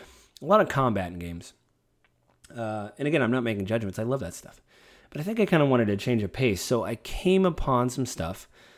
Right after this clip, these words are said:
Um, some, t-, 'cause I was like, "I want some nonviolent stuff." So some of the games I've been playing, one of them is a program. The other one is a game that I've been playing. Uh,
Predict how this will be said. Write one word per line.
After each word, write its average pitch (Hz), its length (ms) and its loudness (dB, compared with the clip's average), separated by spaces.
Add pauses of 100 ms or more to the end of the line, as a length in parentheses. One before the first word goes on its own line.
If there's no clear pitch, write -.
(280)
Um, 98 640 -6 (680)
some, 113 380 -4
t-, - 120 -14 (100)
'cause 165 160 -6
I 165 40 0
was 165 120 0
like, 156 140 -4
"I 151 60 -4
want 185 180 -4
some 139 140 -2
nonviolent 95 480 -2
stuff." - 300 -18 (420)
So - 140 -6
some 160 240 2
of 175 80 6
the 147 60 4
games 139 260 4
I've 107 120 4
been 98 180 0
playing, 131 640 -4 (320)
one 147 160 6
of 160 60 6
them 156 120 4
is 135 120 2
a 120 80 4
program. 113 680 -2 (640)
The 131 80 4
other 123 140 8
one 120 140 6
is 110 200 2
a 101 120 2
game 101 480 0
that 117 120 -6
I've 98 100 0
been 101 140 0
playing. 104 480 -2 (480)
Uh, 101 760 0